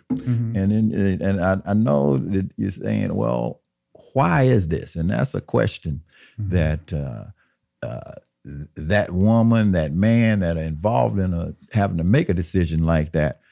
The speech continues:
Speaker 2: you
Speaker 1: Mm-hmm.
Speaker 2: know, uh,
Speaker 1: Well, you
Speaker 2: it's,
Speaker 1: know
Speaker 2: it's, it's a question and a conversation that I think needs to be between the woman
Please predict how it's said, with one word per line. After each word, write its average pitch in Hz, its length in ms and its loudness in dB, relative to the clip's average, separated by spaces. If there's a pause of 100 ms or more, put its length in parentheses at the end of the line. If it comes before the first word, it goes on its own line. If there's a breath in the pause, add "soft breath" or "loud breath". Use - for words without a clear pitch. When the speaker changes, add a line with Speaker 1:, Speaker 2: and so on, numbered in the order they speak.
Speaker 2:
you 123 80 -4
Speaker 1:
Mm-hmm. 107 120 2
Speaker 2:
know, 82 400 2
uh, 65 420 -2 (140)
Speaker 1:
Well, 123 140 -6
you 139 120 -2
Speaker 2:
it's, 127 180 4
Speaker 1:
know 110 60 2
Speaker 2:
it's, 113 160 2
it's 110 200 2
a 101 80 2
question 147 800 2 (500)
and 95 160 4
a 85 60 2
conversation 101 720 2
that 80 140 4
I 175 220 4
think 78 380 0 (600 soft breath)
needs 90 340 4
to 82 100 0
be 87 200 2
between 82 420 0
the 78 80 -4
woman 110 640 2